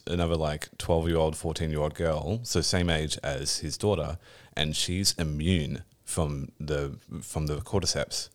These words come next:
Uh, and so the game takes place about Joel and Ellie trying to travel across America to get her to these people called the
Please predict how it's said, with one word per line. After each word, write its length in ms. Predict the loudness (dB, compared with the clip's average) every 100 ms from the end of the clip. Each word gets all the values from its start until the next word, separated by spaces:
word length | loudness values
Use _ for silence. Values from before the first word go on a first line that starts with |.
| _ _ -20 -20 -8
Uh, 220 | -2 0 0
and 120 | 0
so 140 | 2 0
the 80 |
game 240 | 2 2 2
takes 260 | 0 -4
place 600 | -6 0 0 2 0 0 -6 _ _ _ -4
about 300 | 2 2 2
Joel 360 | 2 4 4 2
and 120 | 0
Ellie 320 | 0 0 -2 -4
trying 360 | -2 -2 -2
to 400 | -2 -2 0 -2 -8 _ -6
travel 580 | 2 2 2 -4 -8 -12 -8
across 460 | -6 4 4 6 4
America 640 | 2 0 -2 -4 -4 -6 -8
to 120 | -4
get 180 | -2 0
her 180 | 0 0
to 320 | 0 0 0
these 160 | 0 -2
people 260 | -4 -6
called 180 | -6 -8
the 120 | -4